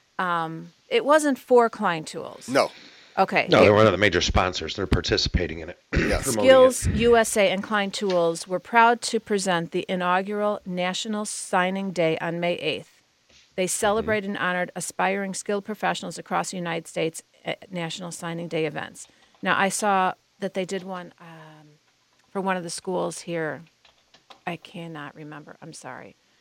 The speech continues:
Speaker 1: But basically, they had people, they had about twenty, twenty-five kids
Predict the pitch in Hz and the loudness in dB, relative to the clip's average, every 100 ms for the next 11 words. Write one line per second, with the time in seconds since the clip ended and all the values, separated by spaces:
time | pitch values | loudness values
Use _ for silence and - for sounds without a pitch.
0 | _ _ 180 202 165 - 220 233 233 202 | _ _ 0 2 2 2 0 2 -2 0
1 | 190 190 170 190 185 185 190 180 - 196 | 0 0 -2 -2 -2 -2 -2 -4 -6 -8
2 | 196 185 175 175 170 180 170 175 - - | -4 -4 -4 -4 -4 -6 -4 -4 -6 -8
3 | 202 196 196 - 185 185 - 185 185 190 | -8 -6 -8 -10 -10 -10 -6 -4 -2 -4
4 | - _ _ _ _ - 196 170 170 | -10 _ _ _ _ -10 -4 -4 -4